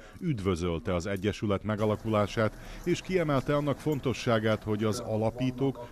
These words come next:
gyakorlati tudással rendelkeznek, ismerik a gazdasági élet kihívásait, és ezekre a kérdésekre választ is tudnak adni.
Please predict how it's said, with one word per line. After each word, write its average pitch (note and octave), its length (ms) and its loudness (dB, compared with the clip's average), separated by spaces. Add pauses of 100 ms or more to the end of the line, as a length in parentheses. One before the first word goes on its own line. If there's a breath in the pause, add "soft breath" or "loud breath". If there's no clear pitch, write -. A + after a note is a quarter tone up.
(120)
gyakorlati G2 680 2
tudással G2+ 580 0
rendelkeznek, G#2+ 760 2 (340 loud breath)
ismerik C3 440 2
a A#2 80 4
gazdasági G2+ 760 2
élet F2+ 260 0
kihívásait, G#2+ 920 0 (160 loud breath)
és E3+ 180 -4
ezekre A#2+ 400 2
a G#2+ 40 2
kérdésekre G#2 840 0 (100)
választ E2 480 -2
is F#2+ 100 -4
tudnak F2+ 380 -2
adni. F2 360 -2